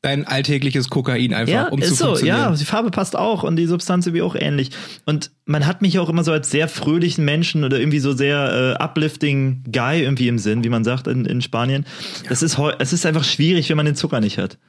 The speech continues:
Speaker 1: Ja, krass. Also ich find das, ähm,
Speaker 2: Und du merkst es ja direkt.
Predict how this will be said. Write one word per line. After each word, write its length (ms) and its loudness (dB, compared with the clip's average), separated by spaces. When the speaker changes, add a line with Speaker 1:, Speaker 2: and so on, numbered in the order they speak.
Speaker 1:
Ja, 120 0
krass. 320 -2
Also 200 0
ich 120 0
find 180 -2
das, 260 0
ähm, 420 2
Speaker 2:
Und 100 0
du 60 0
merkst 280 2
es 100 -4
ja 80 0
direkt. 460 -2